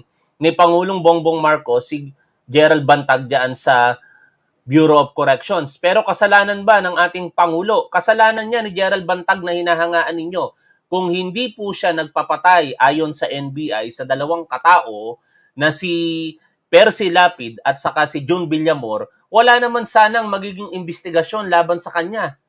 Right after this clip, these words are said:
O, sasabihin nyo, sinungaling kami dito. Ang N B I po ang nagsasabi.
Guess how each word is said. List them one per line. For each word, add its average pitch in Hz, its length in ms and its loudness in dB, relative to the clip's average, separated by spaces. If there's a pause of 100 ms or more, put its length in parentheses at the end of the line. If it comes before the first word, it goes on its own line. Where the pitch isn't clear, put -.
(460)
O, 107 400 -10
sasabihin 180 560 0
nyo, 226 80 -4
sinungaling 165 640 -2
kami 160 240 -4
dito. 160 480 -4 (640)
Ang 160 320 0
N 165 240 0
B 165 160 -6
I 156 240 -6
po 160 160 0
ang 147 160 -6
nagsasabi. 143 880 -4